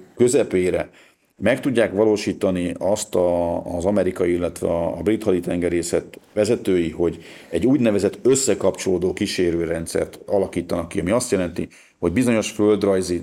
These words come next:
távolságig az Egyesült Államok kíséri a konvojokat, onnan pedig átveszi a, a brit királyi haditengerészet.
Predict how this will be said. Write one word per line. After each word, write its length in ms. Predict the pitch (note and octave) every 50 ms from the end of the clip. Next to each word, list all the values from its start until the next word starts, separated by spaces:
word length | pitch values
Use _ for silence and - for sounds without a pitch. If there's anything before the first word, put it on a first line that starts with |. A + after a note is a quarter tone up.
| - -
távolságig 800 | - G2 G2 G#2+ G2+ G2 F#2+ F#2 - - F2 E2+ E2+ E2 F2 E2+ E2
az 120 | E2 E2+
Egyesült 460 | F#2 F2+ F#2 F#2 F#2 - G2 F2+ -
Államok 340 | G2 F#2+ F#2+ G2 G2 F#2 -
kíséri 400 | - G2+ F#2+ - - G2+ G2 G2
a 100 | G2 F#2+
konvojokat, 680 | - G2+ G#2 G2+ G2 G#2 G#2 G2+ G2+ A#2 B2 - - - _ - _ _ _
onnan 380 | - B2 B2 A#2 A2 G#2+ G2 -
pedig 300 | G2+ F#2+ F2 F2 F2 F#2
átveszi 580 | F#2 F#2+ G2 F#2+ - - F#2 - - F#2 F2+
a, 280 | F2+ F2 F2 E2+ F2 F2 -
a 160 | - F2+ E2+
brit 280 | E2+ F#2+ G2 G2+ - -
királyi 460 | - G2 F2+ F2 E2+ E2+ F2 E2 D#2+ -
haditengerészet. 920 | - F#2 F#2+ F#2 F2+ - G#2+ G#2+ G#2+ A2 A2 A2+ A#2 - - C#3 C#3 C#3 -